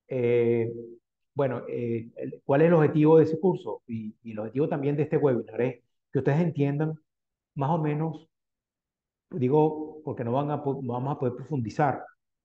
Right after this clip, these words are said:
eso lo van a hacer en el, en el, en el curso, eh, lo, todo lo que son las herramientas, eh, y lo-, las técnicas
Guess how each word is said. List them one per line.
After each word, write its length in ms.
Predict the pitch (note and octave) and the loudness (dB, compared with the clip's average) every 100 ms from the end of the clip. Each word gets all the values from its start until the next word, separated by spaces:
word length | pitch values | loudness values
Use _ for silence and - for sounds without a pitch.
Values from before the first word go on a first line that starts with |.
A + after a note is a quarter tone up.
| _ | _
eso 220 | - - B2+ | -14 -6 -2
lo 80 | |
van 160 | A#2+ A#2+ | 0 0
a 40 | |
hacer 200 | A#2+ C3 | -2 -2
en 120 | B2+ A#2+ | -2 -4
el, 80 | |
en 280 | A#2 A2+ A2 | -6 -8 -10
el, 260 | G#2+ G2+ G2+ | -10 -10 -12
en 160 | A2 A2 | -10 -8
el 100 | B2 | -6
curso, 420 | D3 G#2+ - - _ _ _ _ B2+ | -6 -6 -10 -20 _ _ _ _ -4
eh, 320 | A#2+ A#2 - B2+ | 0 0 0 -2
lo, 280 | C3 - - | -4 -2 2
todo 140 | D#3+ | 2
lo 40 | |
que 80 | D#3+ | 2
son 100 | D#3+ | 0
las 120 | D#3 | 0
herramientas, 800 | D3+ B2 C3+ C#3 C#3 D3+ D3 C#3 - | 0 -2 -2 -4 -2 -2 -2 -4 -6
eh, 460 | A#2+ A#2 A2+ A2 - | -2 0 0 -2 -6
y 140 | A#2+ G#2+ | -10 -10
lo-, 240 | A#2 - _ _ _ _ | -14 -16 _ _ _ _
las 180 | - - | -14 0
técnicas 680 | D#3+ D#3+ D#3 D#3 D#3 D3+ | 2 2 0 0 -2 -2